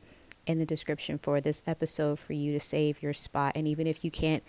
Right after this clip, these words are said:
be there when it launches officially on February fifth, two thousand twenty-two, if you save the link, you'll be able to watch the replay. And if you're kinda curious as to what will the conference be about,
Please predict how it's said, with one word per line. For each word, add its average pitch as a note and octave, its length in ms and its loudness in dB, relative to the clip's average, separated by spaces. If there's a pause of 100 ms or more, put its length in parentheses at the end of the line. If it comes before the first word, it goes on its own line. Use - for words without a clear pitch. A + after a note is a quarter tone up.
(380)
be E3+ 220 6
there D#3+ 260 6
when D#3 160 4
it - 180 -2
launches D#3 380 0
officially D#3+ 840 0
on D3 160 0
February D3+ 600 0
fifth, D#3 400 0 (320)
two F3 140 -2
thousand D#3 400 2
twenty-two, G3+ 640 2 (400)
if E3 160 0
you E3+ 80 0
save D3+ 360 2
the D3 80 2
link, D3+ 280 2
you'll D#3+ 80 2
be D3 200 0
able D3+ 240 2
to - 180 -8
watch D3+ 300 -2
the D#3 80 -2
replay. D#3+ 520 -2
And D#3 200 2
if - 240 0
you're D3+ 120 2
kinda D3+ 280 0
curious E3+ 680 4
as D3 200 0
to - 180 -4
what D3 240 0 (160)
will D3 400 2 (280)
the - 60 -18
conference D3+ 460 -2
be D3 180 0
about, E3+ 420 4